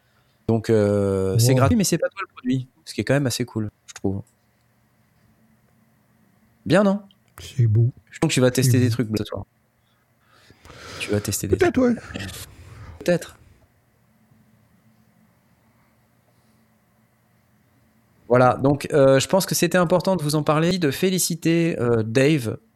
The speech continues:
Speaker 1: euh, le Grammy, euh, qui vient d'avoir. Alors attendez, parce que c'est pas que Dave Smith, c'est Ikutaro Ijazo, je sais, je, je sais plus comment il s'appelle. Euh, ils viennent d'avoir un Technical Grammy pour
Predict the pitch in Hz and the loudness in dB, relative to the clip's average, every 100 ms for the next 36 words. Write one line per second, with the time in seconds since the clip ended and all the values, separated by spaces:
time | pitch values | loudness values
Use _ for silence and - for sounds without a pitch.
0 | _ 120 - 110 139 135 147 147 190 233 | _ -6 -2 0 2 2 2 0 -2 -6
1 | - _ - 117 113 - 135 160 151 127 | -20 _ -6 -4 -4 -4 -2 2 2 2
2 | 127 147 175 - - 120 139 147 147 135 | 0 0 -2 -8 -4 -2 -2 0 -2 -2
3 | 117 - 117 - 117 165 160 135 127 160 | -4 -4 -4 -4 -2 -2 0 0 0 -2
4 | 160 117 - 170 - 165 160 151 151 143 | 0 -2 0 -2 -2 0 2 4 2 2
5 | 139 139 123 123 117 - 131 - 120 - | 0 0 -2 -4 -4 -6 -6 -6 -8 -10
6 | - 107 - - - 113 - 107 110 120 | -10 -10 -10 -10 -6 -4 -4 -4 -6 -8
7 | _ _ - - - - _ 117 113 113 | _ _ -20 -20 -20 -20 _ 2 4 4
8 | 113 110 - 131 131 170 - 190 165 156 | 4 2 0 0 2 0 0 2 2 2
9 | 160 131 - - 190 185 165 139 151 151 | 0 0 -2 -2 -2 0 2 2 2 2
10 | 151 143 - _ _ - 180 165 127 | 2 -2 -8 _ _ 0 4 4 2